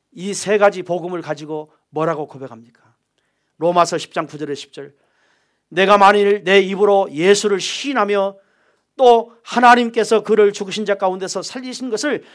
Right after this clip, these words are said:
내 마음에 믿으면 구원을 받으리라. 사람이 마음으로 믿어 의에 이르고 입으로 시인하여 구원에 이르느니라."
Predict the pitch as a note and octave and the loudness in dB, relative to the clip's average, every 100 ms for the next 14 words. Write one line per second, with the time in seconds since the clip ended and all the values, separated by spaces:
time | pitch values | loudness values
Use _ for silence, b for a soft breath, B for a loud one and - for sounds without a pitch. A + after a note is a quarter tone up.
0 | b F#3 A3+ A#3+ D#3 G3+ E4+ F4+ E4+ B3+ | b 4 6 6 6 6 6 6 2 -2
1 | B3+ B3 C4 A3+ - _ - F#3+ F3 F3 | -6 -6 -8 -8 -14 _ -12 -4 -2 0
2 | D4+ D#4 _ - - F#3 C4+ G2+ - F3+ | -2 -4 _ -16 -14 -12 -12 -14 -18 -20
3 | F#3+ _ _ _ _ _ _ _ _ _ | -20 _ _ _ _ _ _ _ _ _
4 | _ - - F#3+ G3+ G3+ G3 F#3 G#3+ G#3+ | _ -12 4 6 6 4 4 6 6 4
5 | G3+ G#3 G#3+ C#4 D#4 D4+ G#3 F#3 E3+ D3+ | 2 4 2 4 4 4 0 -2 -6 -12
6 | _ _ _ D#3+ E3 F3+ E3 - A3+ F#3 | _ _ _ -14 -6 -4 -4 -6 -4 -2
7 | D3+ E3+ A#3 A#3+ B _ - D3+ C#3 C#3 | 0 2 2 0 B _ -12 -8 -8 -6
8 | F#3 C4 _ B2 B2+ E3 C4+ G3+ D#3+ - | -8 -10 _ -20 -14 -10 -10 -12 -20 -20